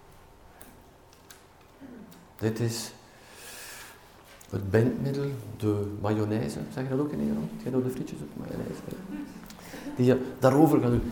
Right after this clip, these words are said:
Jij, jij. Het grootste verschil, je kunt heel wat technieken leren, ik kan jou gans een dag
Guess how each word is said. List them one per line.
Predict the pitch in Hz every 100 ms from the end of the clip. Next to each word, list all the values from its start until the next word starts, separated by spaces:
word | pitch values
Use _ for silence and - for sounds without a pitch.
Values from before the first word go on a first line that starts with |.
| -
Jij, | 120 131 - - - - - - -
jij. | 90 107 98 - - - - - - - - - - - - - - -
Het | -
grootste | 175 175 147
verschil, | 135 127 151 139
je | 113 -
kunt | 135
heel | - 156
wat | 135 135
technieken | 131 - 170 120
leren, | 107 113 135 - - - - - - - - - -
ik | -
kan | 160 151
jou | 147 143 139 139 - - - - - - - - - - - -
gans | - 160 160
een | 139
dag | 139 135